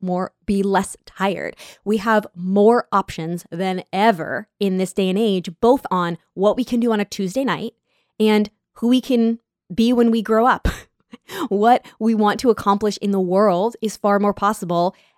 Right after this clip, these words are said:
as are all the different things that we could be doing with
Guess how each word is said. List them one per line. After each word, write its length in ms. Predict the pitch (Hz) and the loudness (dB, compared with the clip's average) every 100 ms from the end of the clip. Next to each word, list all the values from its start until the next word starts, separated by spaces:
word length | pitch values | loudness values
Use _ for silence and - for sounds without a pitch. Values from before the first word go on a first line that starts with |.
| _ | _
as 280 | 214 214 208 | 0 2 0
are 420 | 208 233 190 165 175 _ - | 2 4 4 2 -4 _ 0
all 180 | 233 | 2
the 80 | 233 | 4
different 240 | 233 226 214 | 2 0 0
things 380 | 202 170 170 - | -2 -2 -8 -8
that 260 | 190 180 - | -4 -2 -2
we 140 | 180 | -6
could 180 | 175 170 | -6 -8
be 160 | 165 160 | -8 -6
doing 340 | 175 165 160 | -6 -6 -4
with 220 | 160 160 | -4 -6